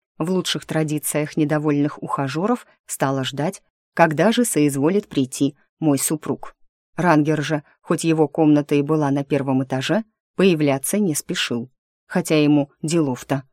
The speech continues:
только плащ накинуть. Я уже успела полюбоваться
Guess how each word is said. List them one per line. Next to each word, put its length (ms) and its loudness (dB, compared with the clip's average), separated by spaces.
только 280 0
плащ 340 -4
накинуть. 600 -2
Я 200 2
уже 160 2
успела 400 0
полюбоваться 760 -2